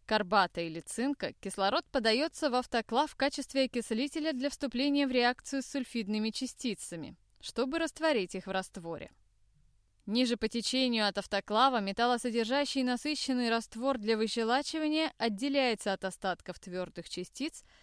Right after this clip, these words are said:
и подвергается дальнейшей обработке для восстановления металла. Окислительное выщелачивание под давлением для сульфида цинка обычно применяется при температуре от ста сорока пяти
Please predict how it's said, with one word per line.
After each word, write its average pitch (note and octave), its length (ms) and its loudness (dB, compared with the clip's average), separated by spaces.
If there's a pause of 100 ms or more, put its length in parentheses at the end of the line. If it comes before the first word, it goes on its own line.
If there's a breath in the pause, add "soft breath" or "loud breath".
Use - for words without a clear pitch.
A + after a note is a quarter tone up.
(300 soft breath)
и B3 100 -6
подвергается A3+ 640 2
дальнейшей A#3 600 2
обработке G3 580 0
для C#4+ 160 0
восстановления B3 840 -2
металла. G3 520 -2 (480)
Окислительное D#4 720 2
выщелачивание C4+ 760 2
под A3 180 -2
давлением A3 600 2
для F#3+ 140 -4
сульфида G3 520 -4
цинка G3 520 -2
обычно A#3 400 -2
применяется B3+ 640 0
при B3+ 160 -4
температуре A#3+ 720 0
от - 220 -2
ста A3 260 -2
сорока F#3 420 -4
пяти B3 400 -6